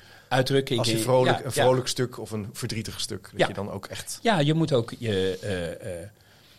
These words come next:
Speaker 1: je stemgebruik subtiel aanpassen aan, eh,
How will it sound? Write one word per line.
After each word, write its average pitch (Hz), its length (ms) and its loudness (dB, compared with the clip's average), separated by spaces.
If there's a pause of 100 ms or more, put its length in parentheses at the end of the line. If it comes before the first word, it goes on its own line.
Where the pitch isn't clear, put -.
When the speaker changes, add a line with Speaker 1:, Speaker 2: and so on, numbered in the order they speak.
(1040)
Speaker 1:
je 135 160 -4
stemgebruik 143 760 0
subtiel 156 600 -2
aanpassen 143 720 -4
aan, 117 340 -4
eh, 92 340 -4